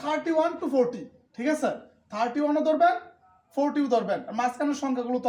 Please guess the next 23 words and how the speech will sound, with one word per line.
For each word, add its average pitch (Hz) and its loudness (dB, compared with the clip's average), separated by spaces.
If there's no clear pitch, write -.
আছেই। 170 -8
তাহলে 247 4
মোট 359 0
ব্যবধান 269 2
হচ্ছে 294 -2
দশ। 175 -2
তাহলে 254 2
এই 285 0
এর 311 0
মান 320 0
আমরা 330 2
দশ 233 4
লিখে 214 -8
নিলাম, 170 -8
ঠিক 240 -4
আছে? 285 2
তাহলে 262 2
আমাদের 277 0
এই 285 6
চারটি 247 -2
মান, 262 2
এই 330 2
যে 320 0